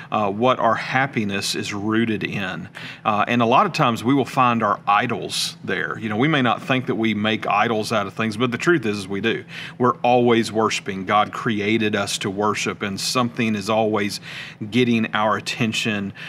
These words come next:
Uh, and, uh, we put something on the throne every second of the day. We just don't realize it sometimes. And, um, and so anyway, we make idols out of all sorts of things. And, um, you know, everything from relation-, relationships to money to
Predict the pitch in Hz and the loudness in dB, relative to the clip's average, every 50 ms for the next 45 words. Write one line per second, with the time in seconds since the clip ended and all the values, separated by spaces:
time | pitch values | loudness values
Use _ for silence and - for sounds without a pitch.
0 | - - - 107 107 107 104 104 101 - - - 110 107 104 101 101 101 98 104 | -14 -6 -4 -2 0 2 2 0 0 0 0 -2 -2 -2 -2 -4 -4 -4 -2 0
1 | 101 101 101 101 107 117 110 - - 123 113 - - 120 110 101 113 107 104 104 | 0 0 0 0 0 0 -2 0 -2 -2 0 0 0 -2 0 0 -2 0 0 -2
2 | 104 98 - 120 113 110 107 107 104 107 107 107 104 107 101 98 - 123 110 101 | -2 -2 -2 0 0 2 2 2 2 2 0 0 0 -2 -4 -2 -2 -2 -2 -2
3 | 90 - 104 98 95 98 98 113 117 113 110 107 107 98 110 104 95 101 101 - | -2 -4 -4 -4 -4 -2 2 2 4 4 4 2 2 0 0 -2 -2 -2 -2 -4
4 | - - - 110 107 110 123 147 156 147 127 113 110 104 107 - - - 104 98 | -4 -4 -4 -2 0 2 4 4 6 6 6 4 4 2 -2 -4 -4 -6 -6 -6
5 | 90 - 101 92 87 90 92 107 104 95 - - - - - - - - - 104 | -6 -6 -6 -6 -6 -8 -8 -8 -8 -8 -8 -10 -12 -12 -12 -12 -10 -6 -4 -2
6 | 107 104 101 98 95 95 95 101 110 - 113 113 110 107 - - 117 107 104 123 | 0 0 0 -2 -2 -4 -6 -8 -8 -6 -4 -4 -2 -2 0 0 2 2 2 2
7 | 135 139 113 104 101 98 98 101 113 120 120 117 107 98 - 107 107 107 104 95 | 2 2 0 0 0 0 0 2 2 2 2 2 2 2 2 2 2 2 0 -2
8 | 104 98 98 98 95 98 98 98 - - - 113 107 101 - 110 92 - 107 98 | -2 -2 -2 -2 -2 -2 -2 -2 -2 -2 -2 -2 -2 -2 -2 -6 -8 -6 -6 -4
9 | 98 98 98 - 113 101 95 - - - - - - - - - 104 104 104 101 | -4 -6 -6 -6 -6 -8 -8 -10 -14 -18 -18 -18 -18 -14 -8 -4 -2 -2 -2 -2
10 | 98 98 110 113 113 107 101 98 98 104 107 107 98 - 120 107 104 - - 107 | -4 -6 -6 -6 -6 -4 -4 -2 -2 -4 -4 -4 -6 -4 -4 -4 -4 -4 -6 -6
11 | 101 101 104 104 107 107 - - 82 104 104 101 104 104 107 - - 107 101 - | -2 -2 0 0 0 0 -2 -4 -4 -4 -2 0 0 0 0 -2 -2 -4 -4 -2
12 | - 117 104 104 98 - - - - 107 90 90 85 82 98 98 104 104 104 104 | -2 -2 -2 -2 -4 -6 -8 -8 -6 -8 -8 -8 -8 -8 -6 -6 -4 -4 -4 -4
13 | 104 104 104 104 92 98 98 95 82 | -4 -4 -6 -6 -6 -8 -10 -12 -12